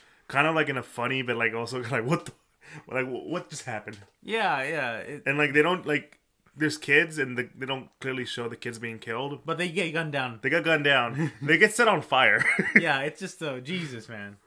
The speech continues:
Speaker 1: And then, then just the, the quick sla-, uh, slashing of the throat, it was just like, "Oh, God."
Speaker 2: Yeah. So, you know, I
Speaker 1: Mm-hmm.
Speaker 2: think we can ju-, circle back to the humor stuff.
Speaker 1: Yeah.
Speaker 2: 'Cause, yeah, I think that is sort of the, uh, interesting thing about it,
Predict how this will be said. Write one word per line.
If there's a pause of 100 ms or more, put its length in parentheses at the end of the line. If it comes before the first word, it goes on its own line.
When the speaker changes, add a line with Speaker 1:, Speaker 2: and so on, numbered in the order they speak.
(160)
Speaker 1:
And
then,
then
just
the,
the
quick
sla-,
uh,
slashing
of
the
throat,
it
was
just
like,
"Oh,
God." (720)
Speaker 2:
Yeah. (340)
So,
you
know, (300)
I
Speaker 1:
Mm-hmm.
Speaker 2:
think (680)
we
can (520)
ju-, (140)
circle
back
to
the
humor
stuff.
Speaker 1:
Yeah.
Speaker 2:
'Cause,
yeah,
I
think
that
is
sort
of
the,
uh,
interesting (100)
thing
about
it,